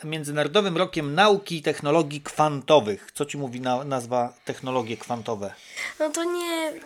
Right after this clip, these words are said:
Speaker 2: no to jest coś dla mnie akurat, no, ciężkiego do zrozumienia, ale
Speaker 1: Ale wiesz, że technologii kwantowych używasz na co dzień? Ty?
Speaker 2: Czyli elektroniki.
Speaker 1: Elektroniki, dobrze, do-, dobre skojarzenie.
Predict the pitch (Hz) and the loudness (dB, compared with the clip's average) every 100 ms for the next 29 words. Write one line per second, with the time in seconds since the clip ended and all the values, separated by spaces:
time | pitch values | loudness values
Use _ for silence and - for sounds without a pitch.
0 | - 277 285 - 311 302 - 294 285 285 | -14 -10 -8 -6 -6 -6 -6 -4 0 0
1 | 285 285 277 269 - 277 269 - - - | 2 0 0 -4 -8 -4 -4 -4 -6 -6
2 | - - 262 254 - - - - - - | -8 -10 -8 -8 -10 -12 -16 -20 -20 -20
3 | - - - - 269 277 - 294 277 247 | -20 -20 -20 -4 0 2 6 6 6 2
4 | 240 226 233 240 240 240 233 254 277 294 | -2 -4 -2 -2 -4 -4 -6 -6 -6 -6
5 | 311 311 320 _ - 135 190 233 165 156 | -6 -8 -10 _ -4 2 6 8 6 2
6 | 123 143 139 123 117 139 135 135 139 208 | 0 0 0 -2 -4 -2 0 0 0 0
7 | 147 110 107 120 110 113 110 156 202 _ | 2 0 -2 -6 -6 -4 -4 -4 -6 _
8 | _ _ _ 247 254 - - - 285 277 | _ _ _ -2 -2 -6 -18 -10 -8 -6
9 | 294 302 302 - 330 262 214 196 208 _ | -4 -4 -6 -8 -8 -8 -10 -16 -20 _
10 | _ _ _ _ - 127 151 - 151 123 | _ _ _ _ 2 4 4 4 4 4
11 | 120 196 190 104 104 113 160 165 185 190 | -2 2 4 4 0 -2 -2 -2 -2 -4
12 | - 135 123 113 110 | -2 -2 -2 -4 -6